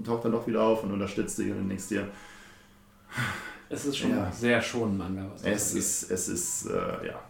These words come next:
Speaker 1: bisschen, bisschen unnötig. Also vielleicht hätte man mit, mit weniger Toten, aber dafür expliziteren mehr erwirkt als,
Speaker 2: Das,
Speaker 1: ähm,
Speaker 2: das stimmt,
Speaker 1: diesen, für
Speaker 2: ja.
Speaker 1: diesen ganzen Fake-Out,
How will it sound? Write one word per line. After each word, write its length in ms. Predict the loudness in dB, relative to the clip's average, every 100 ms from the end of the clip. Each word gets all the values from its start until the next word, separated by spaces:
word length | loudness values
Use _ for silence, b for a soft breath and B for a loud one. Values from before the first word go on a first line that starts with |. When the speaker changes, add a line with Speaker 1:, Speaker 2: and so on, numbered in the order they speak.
| -2
Speaker 1:
bisschen, 480 | 0 4 4 4 2
bisschen 440 | 4 4 4 2
unnötig. 520 | 0 -6 -8 -10 -6 -2
Also 120 | 0
vielleicht 280 | 6 6 6
hätte 160 | 4
man 200 | 4 4
mit, 160 | 4 0 B B 0
mit 200 | 2 8
weniger 600 | 10 12 12 12 10 6
Toten, 360 | 6 8 8
aber 160 | 6 6
dafür 480 | 6 4 4 2 0
expliziteren 920 | -4 -6 -4 -2 4 4 6 4 4
mehr 480 | 4 4 4 2 -4 B B B 0
erwirkt 500 | 2 2 2 2 0
als, 460 | 0 0 -2 -2
Speaker 2:
Das, 0 | -2 -2 -2
Speaker 1:
ähm, 140 | -4 -6
Speaker 2:
das 200 | -8 -8
stimmt, 220 | -8 -6
Speaker 1:
diesen, 120 | -6
für 120 | -6 -6
Speaker 2:
ja. 60 |
Speaker 1:
diesen 160 | -4 -4
ganzen 300 | -4 -6 -8
Fake-Out, 460 | -8 -4 -4 -4